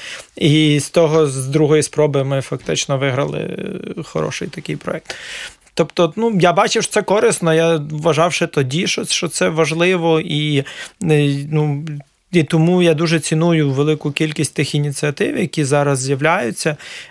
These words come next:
е, покликані от і на популяризацію, і на нетворкінг, і, і так далі.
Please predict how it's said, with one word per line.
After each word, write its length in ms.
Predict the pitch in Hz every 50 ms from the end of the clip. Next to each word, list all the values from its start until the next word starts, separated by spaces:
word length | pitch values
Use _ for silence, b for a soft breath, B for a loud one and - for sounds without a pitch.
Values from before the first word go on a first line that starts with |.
| B -
е, 200 | 156 147 139 135 135 - _ _
покликані 680 | 175 160 - 175 175 170 170 - 160 156 151 151 147
от 180 | 147 147 147 - -
і 120 | 202 165
на 140 | 175 190 185
популяризацію, 1000 | - 190 180 160 - 175 175 160 156 160 160 147 160 165 170 160 143 - 151 -
і 100 | - 156
на 160 | 165 175 165
нетворкінг, 720 | 156 151 160 160 - - 160 160 151 - - 151 151 139 - -
і, 120 | - 165 156
і 260 | 160 - - - 143
так 200 | 143 - 143 131
далі. 300 | 127 139 - - - 202